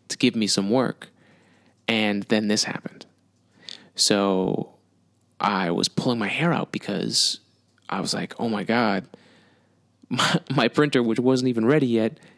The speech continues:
is now down and out for a solid month," because that's how long it would take me to get to it. And even if I fix it, it's still not ready to do work on. So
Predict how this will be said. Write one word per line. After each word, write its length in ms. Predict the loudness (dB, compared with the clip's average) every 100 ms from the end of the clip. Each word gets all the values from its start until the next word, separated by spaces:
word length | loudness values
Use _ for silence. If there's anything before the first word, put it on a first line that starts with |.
| -2
is 120 | 0
now 220 | 2 0
down 420 | 0 0 0 0
and 120 | 0 2
out 320 | 2 0 -4
for 500 | -2 2 2 2 -2 _ _
a 80 | -6
solid 460 | 0 2 2 2 0
month," 500 | 0 0 -2 -10 -12
because 180 | -8 -4
that's 140 | -4
how 80 | -2
long 160 | -2 0
it 40 |
would 140 | -2 -4
take 160 | -6
me 80 | -4
to 80 | -2
get 220 | -2 0
to 100 | -4
it. 240 | -6 -8 -16 -20 -20 -20 -20 -20 -20 _ -2
And 600 | 0 2 2 0 0 0 0 0 -6 _ -20 -20 _ _ _ _ _ _ _ _ _ -2
even 320 | 2 4 2
if 120 | 2
I 120 | 0
fix 340 | 0 0 0 0
it, 160 | -2 -6 _ _
it's 180 | -6 -2
still 320 | 0 2 2
not 220 | 0 0
ready 400 | 2 0 -2 -6 _
to 80 | -4
do 140 | 0 2
work 260 | 2 0
on. 220 | -6 -2
So 400 | 0 0 0 -4